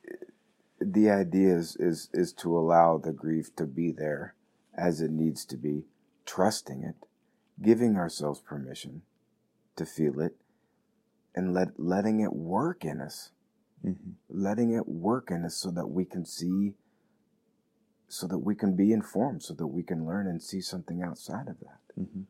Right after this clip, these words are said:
Speaker 1: You know? So there are the examples, like the, the forest fire, which are, are really big life examples, right?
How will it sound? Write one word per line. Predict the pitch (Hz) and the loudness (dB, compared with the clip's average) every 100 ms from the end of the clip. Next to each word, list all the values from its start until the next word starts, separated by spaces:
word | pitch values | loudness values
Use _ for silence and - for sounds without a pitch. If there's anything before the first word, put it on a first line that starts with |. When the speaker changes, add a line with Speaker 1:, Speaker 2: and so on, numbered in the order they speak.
| _ _ _ _ _ _ _ _ _ - | _ _ _ _ _ _ _ _ _ -10
Speaker 1:
You | 175 | -8
know? | 175 - _ _ _ _ _ _ _ _ _ - | -8 -10 _ _ _ _ _ _ _ _ _ -20
So | - - | -2 2
there | 120 120 113 | 6 8 8
are | 107 | 8
the | 101 101 | 6 4
examples, | 85 110 107 - 85 | 6 6 4 2 -2
like | 82 - | -2 -2
the, | 82 - | -6 -2
the | 95 | -2
forest | - 135 123 - | 0 0 0 0
fire, | - 71 78 | -4 -2 -2
which | 78 78 | -4 -4
are, | 82 76 - | 0 0 0
are | 90 | 0
really | 85 92 104 87 | 2 2 4 2
big | 73 87 80 | 2 0 0
life | 80 78 76 - | -2 -2 -2 -4
examples, | 73 - 85 104 - 64 - | -10 -4 -4 -4 -6 -12 -10
right? | 78 80 | -4 -4